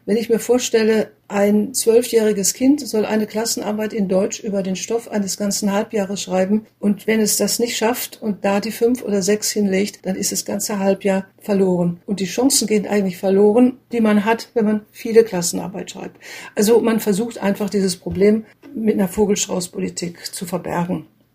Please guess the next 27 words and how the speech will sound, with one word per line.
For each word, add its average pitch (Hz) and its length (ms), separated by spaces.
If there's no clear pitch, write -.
Und - 460
vor - 240
allen 208 160
Dingen 254 220
müssen 240 260
wir 226 80
sehen, 202 460
viele 240 320
Schulabbrecher 220 960
oder 190 640
Kinder, 214 420
die 196 200
keine 196 720
Ausbildung 220 540
bekommen, 208 480
aufgrund 214 420
schlechterer 202 480
Noten 208 400
oder 196 160
mangelnder 185 800
Schulausbildung, 202 840
die 214 60
fallen 214 340
unserem 202 240
Sozialsystem 180 800
natürlich - 600
anheim. 156 540